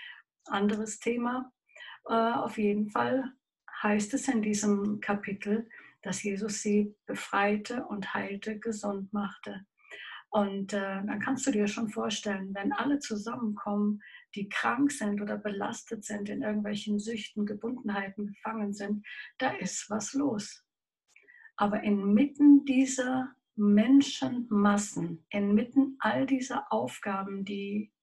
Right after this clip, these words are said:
dort auf Jesus gewartet haben, sieht er den einen. Er sieht die eine Person, er sieht den Petrus. Und er geht hin zu ihm und sagt,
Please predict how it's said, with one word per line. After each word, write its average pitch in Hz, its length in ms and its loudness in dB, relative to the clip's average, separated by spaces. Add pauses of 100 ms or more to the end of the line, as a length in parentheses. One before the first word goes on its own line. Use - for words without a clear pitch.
(140)
dort 220 360 -2
auf 208 180 -6
Jesus 220 360 -4
gewartet 214 560 -4
haben, 202 420 -6 (480)
sieht 240 360 2
er 233 440 0 (200)
den 208 440 4
einen. 208 640 -2 (420)
Er 208 100 2
sieht 233 260 -2
die - 220 -4
eine 277 420 8
Person, 233 480 2
er 202 120 0
sieht 214 220 -2
den 262 140 -4
Petrus. 202 640 -6 (840)
Und 220 80 2
er 233 80 6
geht 254 180 0
hin 285 240 10
zu 262 180 0
ihm 226 280 0
und 226 140 -2
sagt, 220 520 -2